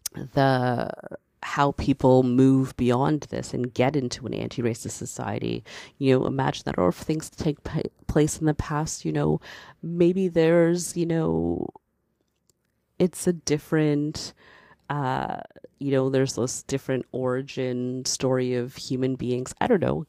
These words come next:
Just be creative with it. It doesn't have to be anything. That's what's so great about this genre, of writing and film, it's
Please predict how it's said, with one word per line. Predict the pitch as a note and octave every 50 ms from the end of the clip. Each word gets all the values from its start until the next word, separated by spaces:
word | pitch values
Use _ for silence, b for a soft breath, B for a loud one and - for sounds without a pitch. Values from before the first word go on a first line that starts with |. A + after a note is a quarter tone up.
| _ _ _ -
Just | - D#3 - - - - _ _ _ _ b b b b b b b b b - C#3+ - _ -
be | E3 E3 D#3+ D#3+ D#3 D#3 D#3 D#3 D3+ D3 D3+ D3+ - b b b b b b b b b _ _ _ _ _ _ _ _ _ _ _ _ _ _ _ _ _ _ _ _ _ _ _ _ _ _ _ _ _ _ _ _ _ _ _ _ _ _ -
creative | - - - E3 D#3 D3 C#3+ C3 -
with | B2 - -
it. | A2+
It | -
doesn't | C3 B2+ - C#3+ B2 -
have | - - B2 B2 C3 -
to | - C3
be | B2 A#2 A2+ A2+ A2 A2 B2+ - -
anything. | B2 C3+ B2+ A#2+ A#2+ - - G#2 A#2 -
That's | A#2 A#2+ - -
what's | - G#2 - - - -
so | - - C3 C3 B2+
great | B2+ - - A2+ A2 A#2 B2 C3
about | B2+ A#2+ A2 A2 A#2 _
this | - G#2+ A2+ - - - - _ _ _ _ _ _ - C#3
genre, | C#3 C3 B2 C3 B2 A#2+ A#2+ B2 B2 B2 A#2 A#2 A#2 A#2+ B2+ C3 B B B B B B B B B _ -
of | B2+ A#2+ A2 A2 A2 - - -
writing | A#2 B2 C3 C3+ C#3 C3+ C3+ B2+ B2 B2 B2 B2 A#2
and | A2 G#2+ A2 A#2 -
film, | - - - D#3 D#3 D3+ D3 C#3+ C3
it's | A#2+ B2 - _ _ _ - - - - - - - - - -